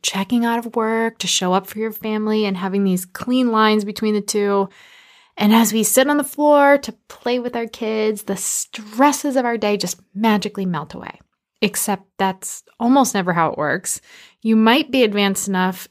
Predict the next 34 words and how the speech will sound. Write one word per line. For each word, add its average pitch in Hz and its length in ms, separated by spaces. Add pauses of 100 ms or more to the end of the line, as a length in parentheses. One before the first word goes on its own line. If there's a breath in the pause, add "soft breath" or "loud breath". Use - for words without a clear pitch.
to - 140
do 190 240
what 185 100
the 180 60
gurus 180 380
teach 190 260
about 165 180
having 180 380
boundaries 254 580
and 185 160
blocking 175 520
time 233 420
off 214 400
to - 100
be 185 80
with 185 220
your 190 60
family 180 580 (280 loud breath)
and 175 80
away 185 220
from 196 180
your 180 100
work. 175 340
But - 200 (260 loud breath)
does 214 200
your 226 140
brain 196 680
always 180 200
get 165 160
that 160 160
memo? - 320 (400)
Or 208 100
is 196 100
it - 300